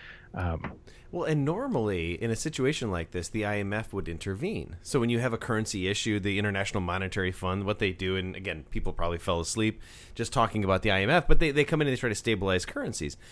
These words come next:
Speaker 2: But one of the, the un-, sort of unknown rules about this is that the United States has a majority, or has, can dictate, they have
Speaker 1: They can
Speaker 2: a,
Speaker 1: say.
Speaker 2: yeah, they have, they own, or they, they, you buy basically
Speaker 1: You
Speaker 2: a,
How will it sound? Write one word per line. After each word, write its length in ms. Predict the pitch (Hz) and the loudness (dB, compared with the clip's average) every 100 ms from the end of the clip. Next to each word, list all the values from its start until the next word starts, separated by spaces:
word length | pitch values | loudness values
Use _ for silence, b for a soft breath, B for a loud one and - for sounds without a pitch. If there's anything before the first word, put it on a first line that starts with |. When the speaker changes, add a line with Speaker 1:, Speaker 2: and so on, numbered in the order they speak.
| B B B | B B B
Speaker 2:
But 140 | 165 | 0
one 160 | 156 196 | 4 2
of 80 | 180 | 4
the, 140 | 151 | 2
the 240 | 117 110 - | 0 -2 0
un-, 480 | 139 131 117 - 117 | 2 2 0 -2 -4
sort 180 | - 107 | -2 -4
of 100 | - | 0
unknown 380 | 113 110 104 101 | 2 4 2 2
rules 360 | 98 139 202 | 2 2 2
about 300 | 139 92 87 | 2 2 2
this 160 | 113 - | 0 -2
is 80 | 139 | -2
that 160 | 135 | -2
the 40 | 139 | 0
United 260 | 139 151 | 0 -2
States 320 | - 147 151 - | -2 -2 -2 -2
has 180 | 117 | -2
a 60 | 113 | -2
majority, 720 | 104 98 104 113 113 110 104 | -4 -4 0 4 4 2 0
or 140 | 117 113 | 2 2
has, 240 | 120 113 B B B | 0 -4 B B B
can 280 | 143 117 98 | -2 0 0
dictate, 680 | 151 - 135 104 98 - | -2 0 2 2 2 -2
they 140 | 110 113 | 0 2
have 180 | 123 113 | 4 4
Speaker 1:
They 60 | |
can 40 | 107 | 4
Speaker 2:
a, 40 | 95 | 4
Speaker 1:
say. 160 | 90 - - | 2 0 4
Speaker 2:
yeah, 220 | 165 110 | 6 6
they 120 | 113 | 6
have, 360 | 131 123 117 123 | 4 4 2 -2
they 120 | 117 | 0
own, 560 | 127 147 151 135 127 - | 6 8 8 6 4 2
or 160 | 123 | 0
they, 240 | 120 113 110 | 2 0 -2
they, 240 | 80 110 110 | -4 -6 -4
you 100 | 139 | -4
buy 320 | 123 95 110 113 | 2 4 4 4
basically 520 | 104 98 104 104 98 | 0 -2 -2 2 2
Speaker 1:
You 80 | |
Speaker 2:
a, 60 | 90 | 2